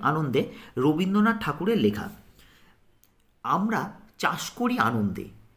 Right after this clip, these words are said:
মাঠে মাঠে বেলা কাটে, সকাল হতে সন্ধে, রৌদ্র ওঠে, বৃষ্টি পড়ে, বাঁশের বনে পাতা নড়ে, বাতাস ওঠে ভোরে ভোরে চষা মাটির গন্ধে।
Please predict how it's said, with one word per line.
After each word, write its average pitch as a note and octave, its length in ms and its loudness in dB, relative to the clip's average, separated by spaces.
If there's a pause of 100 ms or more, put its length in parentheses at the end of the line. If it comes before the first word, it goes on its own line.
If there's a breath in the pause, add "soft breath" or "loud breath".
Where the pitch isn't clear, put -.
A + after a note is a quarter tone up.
(100)
মাঠে G#2 420 -4
মাঠে A3+ 340 -2
বেলা B2 340 2
কাটে, B2 320 -2 (420)
সকাল F3+ 440 -4
হতে G#3+ 300 -2
সন্ধে, B2 500 -2 (380 loud breath)
রৌদ্র F3 460 -2 (140)
ওঠে, C#3 240 -2
বৃষ্টি D3 440 -2
পড়ে, A2+ 280 0 (420)
বাঁশের C3 480 -6
বনে G#3 280 0
পাতা E3 340 0
নড়ে, A2+ 240 -2 (360 loud breath)
বাতাস A#2+ 420 0
ওঠে G#3+ 200 -2
ভোরে D3+ 300 0
ভোরে A#2 220 -4 (160)
চষা - 320 0
মাটির G3 280 -2
গন্ধে। G2 400 -2